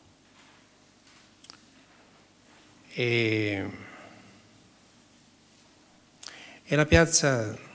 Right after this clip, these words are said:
dove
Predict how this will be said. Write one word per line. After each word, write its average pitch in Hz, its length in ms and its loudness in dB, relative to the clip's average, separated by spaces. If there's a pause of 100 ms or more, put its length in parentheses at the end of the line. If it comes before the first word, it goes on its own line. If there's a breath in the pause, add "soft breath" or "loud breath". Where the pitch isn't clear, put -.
(1300 loud breath)
dove 131 1040 -4